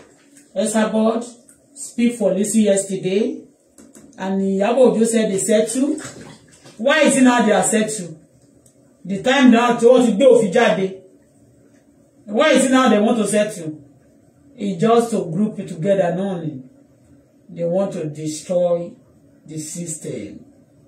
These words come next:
Ẹ̀yin náà, ẹ má fi, ẹ má gbà. No retreat, no surrender.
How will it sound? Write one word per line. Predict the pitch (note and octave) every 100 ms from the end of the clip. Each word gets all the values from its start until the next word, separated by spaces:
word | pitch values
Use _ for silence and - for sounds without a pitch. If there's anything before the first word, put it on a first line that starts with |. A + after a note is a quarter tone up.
| _ _ _ _
Ẹ̀yin | D#3 E3 F3+
náà, | G3 F3
ẹ | D#3+
má | F#3 F3+
fi, | -
ẹ | - F3+
má | F#3+ F3+
gbà. | E3+ D#3 - - _ _
No | F3+ F#3 G3
retreat, | D#3 D3+ E3 D#3+ D#3+ - _ _
no | D3 D#3
surrender. | D#3 D3 C3 C3+ C3+ B2+